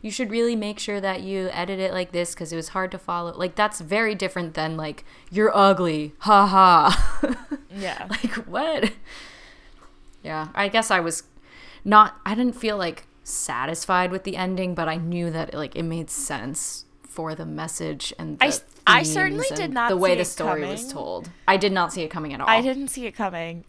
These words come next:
Speaker 2: um, and I liked that. I think that's why I enjoyed this movie so much, is just because it's so, like, there is not something that it's comparable to, really.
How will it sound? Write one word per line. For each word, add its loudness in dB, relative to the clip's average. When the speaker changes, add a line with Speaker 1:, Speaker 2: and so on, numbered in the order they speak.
Speaker 2:
um, -4
and -4
I 0
liked -6
that. -6
I 0
think -6
that's -4
why 2
I 0
enjoyed -8
this -12
movie -12
so -12
much, -10
is -12
just -16
because -12
it's -16
so, -4
like, -4
there -6
is -6
not -4
something -10
that -10
it's -12
comparable -12
to, -14
really. -10